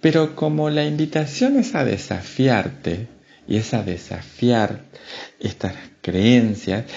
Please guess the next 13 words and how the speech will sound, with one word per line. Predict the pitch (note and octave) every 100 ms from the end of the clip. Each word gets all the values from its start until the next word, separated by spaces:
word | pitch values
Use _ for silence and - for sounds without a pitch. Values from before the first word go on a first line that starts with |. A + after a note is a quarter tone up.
| - -
es | F#3 -
ir | G#3
un | F3+
poquito | - C#3+ - C4+ -
más | C3 G#2+ -
allá. | G2 F#2+ F2+ D#2 - - _ _ - - - - - _ _ -
Es | - G#3 - - - _ _ _ _ _ _ _ - - -
a | B2
poder | - C3+ F3+ F3+
gestionarla. | - C#3+ - - G#2 G2 A#2 C3+ A2 F#2 E2+ E2 - - - - - - - - _ _ G#3+ A#3 - - _ _ _ _ _ _ _ _ _ _ _ _ _ F#3+ _ - -
Es | E3 - - - _ _ _ - _ -
a | - B2+
crear | C3+ C#3+ D#3 G3 A#3